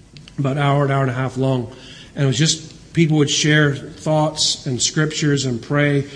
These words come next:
randomly, and then they would have some singing, and then we'd have the communion like we do here. But as we did that, there'd be lots of times of silence, and every once in a while I'd look over at some of these old guys sitting there,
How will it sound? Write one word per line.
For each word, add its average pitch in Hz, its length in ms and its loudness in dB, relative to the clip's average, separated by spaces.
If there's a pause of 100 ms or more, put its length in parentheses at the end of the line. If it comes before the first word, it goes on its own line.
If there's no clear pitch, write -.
(180)
randomly, 143 640 4
and 139 120 2
then 143 120 2
they 143 100 2
would 135 100 0
have 139 200 0
some 127 160 0
singing, 143 380 4
and 135 100 4
then 139 60 4
we'd 139 100 2
have 135 200 -2
the 123 80 -2
communion 139 460 2
like 131 200 -2
we 123 80 -2
do 123 120 -2
here. 127 380 -2 (920)
But 151 120 0
as 175 160 2
we 185 100 2
did 175 300 2
that, 139 280 -2 (640)
there'd 160 120 0
be 156 60 2
lots 185 180 2
of 175 80 -6
times 180 280 0
of 160 100 0
silence, 175 400 2
and 160 80 -2
every 196 120 0
once 196 260 0
in 190 60 -4
a - 20 -2
while 180 80 0
I'd 190 40 0
look 196 120 0
over 196 240 0
at 190 60 -4
some 202 140 0
of - 20 2
these 175 120 0
old 180 240 0
guys 175 300 0
sitting 196 200 -4
there, 165 240 0